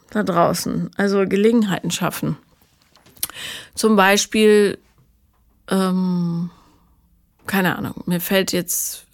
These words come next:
äh, nur Sport ein, das machst du ja gerne. Anderer Club, anderes Fitnessstudio, Kurse. Ich glaube, äh, gerade wenn man ein schüchterner Mensch ist, oder andersrum, ich glaube, dass wirklich,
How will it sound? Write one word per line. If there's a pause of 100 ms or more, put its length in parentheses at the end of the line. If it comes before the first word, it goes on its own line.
äh, (180)
nur
Sport
ein,
das
machst
du
ja
gerne. (580)
Anderer
Club,
anderes
Fitnessstudio, (160)
Kurse. (1200)
Ich
glaube,
äh,
gerade
wenn
man
ein
schüchterner
Mensch
ist, (1800)
oder
andersrum,
ich
glaube,
dass
wirklich,